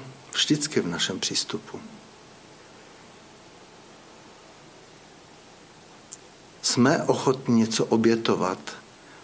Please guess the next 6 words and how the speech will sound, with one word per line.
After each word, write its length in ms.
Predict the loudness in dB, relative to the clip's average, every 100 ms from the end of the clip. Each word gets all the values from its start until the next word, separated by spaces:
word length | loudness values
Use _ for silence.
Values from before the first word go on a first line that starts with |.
| 0
proto, 560 | 4 4 4 0 0 -2 -10 -18 -20 -20 -20 -20 -8
aby 180 | -2 0
naši 300 | 2 2 0
blízcí 680 | 0 0 0 -2 -4 -6 -8 -14 -16 -2
byli 240 | 0 0
zachráněni? 800 | -2 -4 -2 0 0 -2 -6 -10